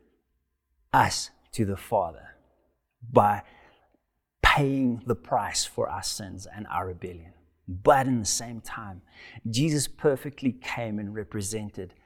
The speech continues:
the Father to us, to his people. You see, so often God knew that we were gonna get confused, that we weren't gonna understand, and that he needed to send us a re-,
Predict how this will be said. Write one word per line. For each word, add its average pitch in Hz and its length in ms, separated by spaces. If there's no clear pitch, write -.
the 113 160
Father 101 720
to - 200
us, - 460
to 120 260
his 139 380
people. - 560
You 123 60
see, 139 260
so - 240
often 123 400
God 143 300
knew 139 240
that 117 200
we 135 120
were 139 160
gonna 131 240
get 120 220
confused, 95 560
that 131 400
we 135 300
weren't 143 320
gonna 139 180
understand, 107 680
and 123 240
that 117 120
he 147 200
needed 147 360
to 117 60
send 104 280
us 98 140
a 110 80
re-, 113 180